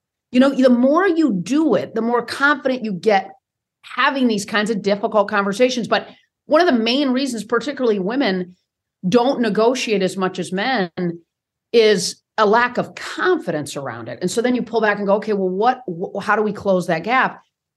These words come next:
And it's practice, it's reps. It's, it's, you know, it's going to Starbucks and getting a coffee and then just for fun,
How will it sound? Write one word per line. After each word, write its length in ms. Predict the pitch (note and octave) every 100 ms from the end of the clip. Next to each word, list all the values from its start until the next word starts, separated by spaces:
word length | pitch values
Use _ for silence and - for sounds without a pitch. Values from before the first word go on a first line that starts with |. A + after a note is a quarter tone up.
| _ -
And 120 | A#3+
it's 140 | B3
practice, 640 | - - A#3 D4 D#4 C#3 B2
it's 180 | F#3+ F#3+
reps. 540 | F3+ A#3+ D4+ - - _ _ _
It's, 220 | A3+ - -
it's, 200 | A#3 A#3 -
you 100 | B3
know, 120 | A#3+
it's 180 | A3+ A#3
going 260 | C#4+ D4+ D4
to 60 |
Starbucks 560 | B3+ C#4 C4+ C4 B3+ B3
and 100 | G#3
getting 160 | B3
a 60 | A3+
coffee 460 | A3+ A#3 B3 B3 A3
and 100 | G#3
then 140 | G#3+
just 200 | C4 C4+
for 220 | D#4+ B3+ -
fun, 640 | C4+ D#4 E4 A#3 F3+ F3+